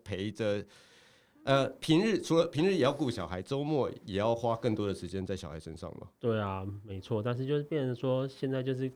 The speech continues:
Speaker 2: 单，就是
Speaker 1: 对，
Speaker 2: 看小孩子长大，
Speaker 1: 这样好一点。
Speaker 2: 就是
Speaker 1: 嗯。
Speaker 2: 他每个阶段有每个阶段不同的，就是不同的问题啊，那我们就是一直去面对他，我觉得也是蛮有趣的。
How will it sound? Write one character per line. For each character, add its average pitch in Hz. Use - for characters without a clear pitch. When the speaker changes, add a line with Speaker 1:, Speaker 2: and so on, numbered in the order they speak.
Speaker 2:
单， 127
就 147
是 139
Speaker 1:
对， 101
Speaker 2:
看 131
小 113
孩 101
子 113
长 95
大， 104
Speaker 1:
这 107
样 101
好 -
一 -
点。 110
Speaker 2:
就 -
是 104
Speaker 1:
嗯。 113
Speaker 2:
他 123
每 110
个 98
阶 113
段 117
有 113
每 104
个 92
阶 104
段 110
不 117
同 92
的， 90
就 104
是 101
不 151
同 104
的 101
问 110
题 85
啊， 82
那 123
我 110
们 95
就 117
是 117
一 117
直 110
去 -
面 107
对 95
他， 85
我 95
觉 107
得 120
也 117
是 139
蛮 123
有 107
趣 104
的。 95